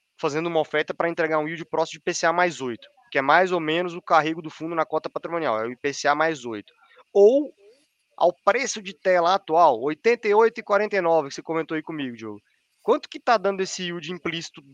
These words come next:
o carrego da carteira atual, nesse nível de cota? Pra quem compra, "Ah, tá dando I P C A mais nove e meio, nove, deve tá alguma coisa por aí." É, se eu conseguir, se nós conseguirmos originar aqui pro fundo papéis que tenham pelo menos I P C A mais nove e meio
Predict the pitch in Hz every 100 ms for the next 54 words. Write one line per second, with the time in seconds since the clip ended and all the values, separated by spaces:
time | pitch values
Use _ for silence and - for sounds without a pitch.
0 | _ - - 160 156 202 208 208 190 170
1 | 170 165 - 135 120 135 180 - 180 175
2 | 196 214 175 - 160 131 113 123 131 165
3 | 139 120 - 190 - 156 175 185 175 165
4 | 170 185 165 131 - _ _ 175 190 175
5 | 170 175 135 143 165 135 113 135 - 156
6 | 170 180 175 - 185 135 110 _ _ _
7 | _ _ 123 120 110 - _ _ - -
8 | 359 330 311 - 196 175 160 - 185 -
9 | 214 196 180 175 220 220 170 180 180 175
10 | 170 147 131 123 - 139 139 131 127 120
11 | 107 _ _ _ _ - 147 - 139 131
12 | - 139 147 151 - - 233 294 214 170
13 | 170 160 131 135 147 135 131 123 120 113
14 | 123 117 117 160 151